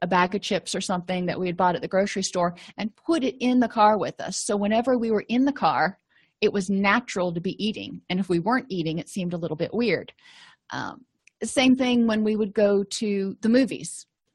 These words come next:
It took me the longest time to break the habit of getting popcorn when I went to the movies, 'cause we would go out for dinner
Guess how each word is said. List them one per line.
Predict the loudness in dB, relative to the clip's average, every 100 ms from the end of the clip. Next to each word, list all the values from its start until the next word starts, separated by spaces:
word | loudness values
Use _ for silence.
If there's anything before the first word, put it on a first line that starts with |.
| _
It | -2
took | 0
me | 2
the | 2 2
longest | 4 4 2 0
time | 0 2 2
to | 2
break | 2 0 0
the |
habit | 2 4 4 2
of | -2
getting | -2 -4
popcorn | 0 0 0 -2 -2
when | 0 0
I |
went | 0 -2
to | -4
the | -2
movies, | 0 0 -2 -8 -10 _ _ _ _ _ -20 -4
'cause | -2
we | 0 0
would | 2
go | 4
out | 4 4
for | 0
dinner | 0 2 2 0